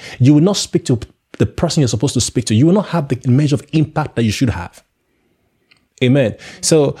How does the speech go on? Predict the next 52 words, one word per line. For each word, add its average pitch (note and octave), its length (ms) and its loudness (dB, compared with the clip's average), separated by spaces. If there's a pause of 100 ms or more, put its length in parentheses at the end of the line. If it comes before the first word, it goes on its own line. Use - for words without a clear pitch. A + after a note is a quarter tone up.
(100)
uh, - 180 -4
uh, F#2 220 -14
uh, - 120 -10 (200)
it D#3+ 120 2
might G3+ 160 4
be F#3 160 4
a C#3 40 0
test - 440 0
for A#2 140 2
me A#2 240 2
if E3 200 0
I B2+ 120 0
will B2 260 -2
actually G#2+ 880 0 (220)
practice D#3+ 560 -4
what G2+ 260 0
God G#2 360 -2 (720)
is A2+ 220 -4
speaking - 600 0
to F#2+ 120 -2
my F2 180 -2
heart. F#2+ 280 -8
You A#2 80 0
know, A2 180 -2 (640)
I D3 200 -2
can't G3+ 360 0
remember D3+ 340 4
the C3 60 2
last B2 280 0
time A#2 140 0
I G2+ 60 0
felt C3+ 280 -2
so - 520 2
involved A#2+ 580 2
in G#2 100 0
the G2+ 80 0
service B2+ 420 -4
like G#2+ 180 -2
I G#2+ 60 0
did A2 240 0
this A#2+ 200 -4
morning. A#2+ 360 0
You A2+ 80 -4
know, G#2 100 0
we G2 120 0
had A2 200 -2
a G#2+ 40 0
worship, G#2+ 360 -2
we G2 60 0
had A2 160 0
a G2+ 60 0
prayer, A2+ 500 -2